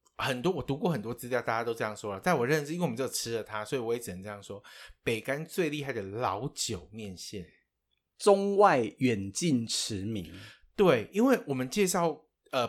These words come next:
Speaker 1: po出他照片的时候，还有很多粉丝说：“
Speaker 2: 你们竟然有吃到？”
Speaker 1: 你们竟然吃到它？
Speaker 2: 对，为什么会这样？你要不要跟大家说说原因？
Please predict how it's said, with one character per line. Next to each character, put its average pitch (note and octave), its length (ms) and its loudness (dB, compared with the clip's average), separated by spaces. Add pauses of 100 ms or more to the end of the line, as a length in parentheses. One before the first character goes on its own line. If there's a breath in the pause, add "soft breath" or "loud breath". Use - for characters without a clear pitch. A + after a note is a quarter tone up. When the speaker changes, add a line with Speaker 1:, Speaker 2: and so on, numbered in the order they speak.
(100)
Speaker 1:
po F#3 200 4
出 F#3 140 0
他 F3 140 0
照 F3 160 4
片 D#3+ 140 0
的 C3+ 60 -4
时 C#3 100 -4
候， B2+ 60 0
还 C#3 140 0
有 D3 60 4
很 C#3+ 200 -4
多 C3 140 0
粉 A2 180 -2
丝 A2 160 -8
说：“ B2 300 -4 (720 soft breath)
Speaker 2:
你 G3 140 2
们 A3 100 4
竟 A#3 100 8
然 D#4 160 12
有 D#4 180 8
吃 D#4 280 6
到？” D#4+ 140 10
Speaker 1:
你 D#4 40 10
们 D#4 120 12
竟 C#4 100 8
然 D4 360 8
吃 - 0 -
到 - 0 -
它？ D4+ 40 -6 (340 loud breath)
Speaker 2:
对， C#3+ 300 4 (480 loud breath)
为 D4+ 240 8
什 D3+ 180 4
么 C3 100 6
会 F3 200 6
这 F3 280 6
样？ C3+ 240 4
你 B2 40 0
要 C#3 80 4
不 E3+ 60 6
要 D#3+ 40 6
跟 C#3 180 0
大 C#3 140 2
家 B2 60 -2
说 A#2 180 0
说 A2 220 -2
原 F#2 200 -4
因？ F#2+ 160 -12